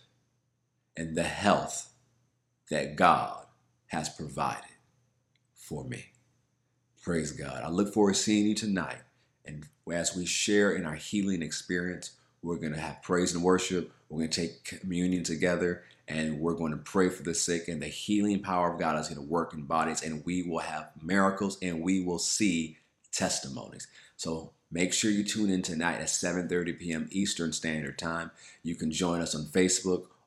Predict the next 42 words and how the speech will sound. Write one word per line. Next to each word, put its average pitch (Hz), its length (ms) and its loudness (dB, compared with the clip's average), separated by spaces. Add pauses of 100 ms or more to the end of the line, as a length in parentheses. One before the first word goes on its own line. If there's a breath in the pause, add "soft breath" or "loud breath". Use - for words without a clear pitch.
on 76 260 -4
YouTube, 87 580 0 (220)
on 87 120 -2
our 76 120 0
website 87 540 0
at 65 140 -8
F 92 160 2
C 87 220 -2
C 85 360 -2
G 87 240 -2
A 82 120 0
dot 73 280 -6
com, 87 340 -4 (340 soft breath)
or 95 280 6
on 78 340 -4
our 78 160 -4
Faith 85 480 -2 (180)
Plus - 520 -4 (160)
app. 60 320 -6 (240 soft breath)
Make 92 200 2
sure - 180 0
you're 87 200 0
there. 85 300 2
Encourage 87 480 0
someone 85 180 -2
else 82 160 -2
to 76 60 -8
be 82 200 -2
there. 78 340 -6 (200 loud breath)
We 92 160 2
know 85 220 2
God's 82 380 0
gonna 76 180 -4
move 85 280 -2
in 87 200 0
lives, 67 340 -4
and 71 140 -8
I'm 69 280 -8
so - 480 2
excited 71 520 0
about 69 180 -6
sharing 69 500 -2